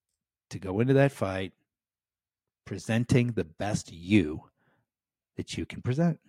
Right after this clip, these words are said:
I think it's really that simple. And it's no different in leadership.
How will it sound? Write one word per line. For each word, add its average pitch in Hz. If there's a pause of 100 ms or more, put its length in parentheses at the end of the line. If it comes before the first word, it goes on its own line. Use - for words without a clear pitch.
(760)
I 123
think 131
it's 135
really 139
that 135
simple. 92 (480)
And 180
it's 170
no 165
different 131
in 95
leadership. 101